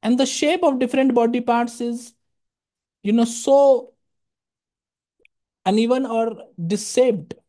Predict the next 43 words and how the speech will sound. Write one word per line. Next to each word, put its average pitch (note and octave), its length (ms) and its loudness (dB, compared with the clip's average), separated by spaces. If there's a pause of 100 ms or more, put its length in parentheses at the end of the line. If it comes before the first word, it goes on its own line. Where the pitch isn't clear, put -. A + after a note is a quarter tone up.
(800)
that A3 200 0
such B3 300 -2
people C4 300 -2
have A3 260 -4
to B3+ 140 -2
go A3 160 4
to A#3 160 -4
gym A#3 400 -4 (1000)
to B3 160 2
keep B3 260 0
them A3+ 160 2
in A3+ 120 -2
proper G#3 300 -2
shape. A3 300 0
Otherwise, G#3 500 -2
the G#3+ 120 -4
body G3+ 360 -4
is A3 100 -4
as G3 220 -8
such, B3 220 -12
which G3+ 180 -8
is G3+ 100 -6
not A#3 220 0
likable, F#3+ 680 2 (200)
right, F#3 240 -6
when E3+ 160 -6
you F3 100 0
look E3+ 240 0
at F3 140 -6
in E3 120 -6
the C4 120 -8
first - 240 -4
go. D3 320 -4 (480)
For A3+ 180 4
example, B3+ 400 2
you C4 120 2
see C4+ 120 0
some A#3+ 240 0
people A#3+ 260 -2
have A#3 280 -4
a A3+ 100 -4
lot A3+ 240 0
of A3+ 360 -6